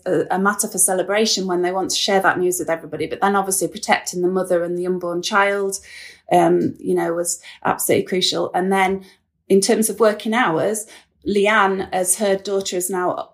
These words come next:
has got older and her daughter is now six, so she returned to work having taken the, her full, um,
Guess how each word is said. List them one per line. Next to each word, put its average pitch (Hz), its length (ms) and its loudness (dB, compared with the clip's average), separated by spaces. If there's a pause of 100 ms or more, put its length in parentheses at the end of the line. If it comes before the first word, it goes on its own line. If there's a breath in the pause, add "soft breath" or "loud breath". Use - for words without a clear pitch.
(120)
has 180 180 -2
got 180 260 -2
older 185 260 0
and 175 100 -6
her 185 140 -4
daughter 180 340 -6
is 170 140 2
now 165 160 -2
six, - 580 2
so 180 100 -4
she 196 220 0
returned 190 400 2
to 180 140 -6
work 170 320 0
having 170 320 -6
taken 175 400 -2
the, 175 180 -2 (240 loud breath)
her 190 100 2
full, 185 600 2
um, 175 400 0